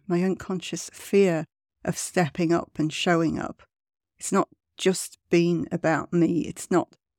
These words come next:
been so fearful about how I look or what people will say. It's been much deeper than that. And the reason I'm really sharing this is I'm sure that there are many, many other people out there who are being called, especially at this time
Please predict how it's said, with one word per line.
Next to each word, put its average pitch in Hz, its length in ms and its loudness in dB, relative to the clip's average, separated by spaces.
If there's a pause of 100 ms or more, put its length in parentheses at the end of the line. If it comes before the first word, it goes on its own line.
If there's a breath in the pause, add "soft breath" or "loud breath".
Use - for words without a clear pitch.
(420)
been 170 420 6
so 160 320 0
fearful 165 680 0
about - 360 -2
how 160 280 -2
I 151 140 -4
look 165 360 -2
or 165 60 -4
what 165 240 -6
people - 360 -6
will 156 160 -8
say. 156 440 -4 (560)
It's 180 180 -4
been 170 220 2
much - 220 -2
deeper 175 280 0
than 165 200 -4
that. - 340 -6 (1200)
And 214 100 4
the 214 100 8
reason 233 320 8
I'm 185 100 4
really 220 260 6
sharing - 460 0
this - 220 -2
is 175 120 -2
I'm 165 140 2
sure 185 640 0 (340)
that 165 200 2
there 175 160 2
are 170 80 2
many, 175 480 4
many 165 320 2
other 160 180 -4
people 175 380 -2
out 170 240 2
there 151 220 0
who 180 220 0
are 165 60 0
being 170 300 -2
called, 165 520 -4
especially 180 680 -2
at 180 180 -2
this 175 240 -2
time 165 480 0